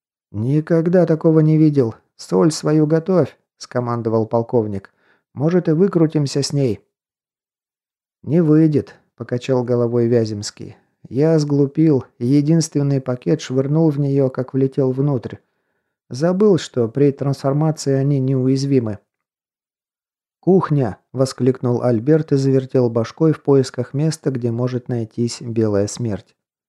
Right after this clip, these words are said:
Но было поздно. Ведьма дернулась в последний раз, опустив руки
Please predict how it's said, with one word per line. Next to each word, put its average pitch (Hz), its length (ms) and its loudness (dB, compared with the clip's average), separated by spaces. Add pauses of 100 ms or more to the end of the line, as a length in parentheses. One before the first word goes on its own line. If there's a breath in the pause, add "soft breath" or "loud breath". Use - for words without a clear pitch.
(160)
Но 185 160 0
было 185 240 2
поздно. 127 500 -2 (240)
Ведьма 139 460 2
дернулась 139 580 2
в - 100 -20
последний 117 500 -4
раз, 151 300 -2
опустив 147 540 -4
руки 151 420 2